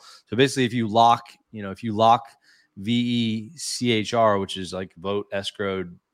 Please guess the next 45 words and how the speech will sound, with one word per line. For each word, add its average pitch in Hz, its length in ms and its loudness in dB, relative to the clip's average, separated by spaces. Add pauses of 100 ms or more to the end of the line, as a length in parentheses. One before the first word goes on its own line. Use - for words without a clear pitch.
(240)
Kronos, 98 480 -2
you 90 80 -10
lock 104 320 4
your 98 80 -10
tokens 92 580 -8 (400)
and 98 80 -10
you 98 60 -8
get 104 120 -4
an 107 60 -4
N 104 80 -4
F 92 120 -6
T. 135 420 0 (360)
Um, 104 440 0
in 117 120 -6
the 117 80 -2
originally 160 360 2
Solidly 120 400 2
model, 107 500 -2 (420)
it 120 60 -6
would 104 120 -6
rebase 135 460 2
every 113 240 -8
epoch, 110 440 -2
and 104 140 -10
your, 104 480 -4
your 101 200 -8
N 120 120 -2
F 120 80 -4
T 135 140 -4
would 104 140 -4
grow 113 320 0
and 110 80 -4
grow 107 220 -2
and 98 100 -10
grow, 110 220 0
which 101 180 -8
means 104 220 -8
that 101 160 -8
the 98 100 -6
whales 131 520 4
that 110 100 -6
got 113 240 2
in 110 100 -4
the 95 80 -6
beginning, 110 540 -4